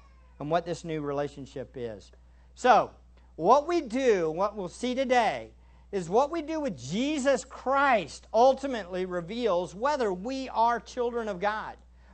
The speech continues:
What we do with Christ determines whether we are children of God or children of the devil.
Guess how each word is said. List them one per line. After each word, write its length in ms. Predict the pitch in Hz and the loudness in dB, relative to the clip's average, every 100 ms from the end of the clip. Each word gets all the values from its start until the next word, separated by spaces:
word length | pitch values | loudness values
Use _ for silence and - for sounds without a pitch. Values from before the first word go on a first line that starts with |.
| - | -2
What 320 | 233 330 330 | 6 6 6
we 100 | 339 | -2
do 280 | 233 311 330 | -2 -2 0
with 220 | 320 - | -4 -6
Christ 960 | - 262 262 285 277 175 - - - - - - - - - | -10 -2 0 2 0 -2 -10 -16 -20 -20 -20 -20 -20 -20 -10
determines 800 | 202 - 285 254 190 135 117 - - - - | -6 2 4 4 2 -2 -8 -16 -20 -20 0
whether 560 | 196 262 240 185 131 - - - | 6 8 8 2 -2 -12 -20 -14
we 200 | 185 247 | -4 4
are 180 | 220 170 | 4 4
children 560 | - - 254 285 285 277 | -2 -2 4 4 4 -2
of 140 | 208 | 0
God 500 | 196 254 302 320 285 - - - | 0 2 0 -2 -4 -12 -20 -6
or 160 | 202 185 | -4 -4
children 600 | - - 269 277 277 254 | -6 0 2 2 0 -2
of 100 | 226 | 0
the 80 | 214 | 4
devil. 520 | 202 208 196 127 | 8 8 8 0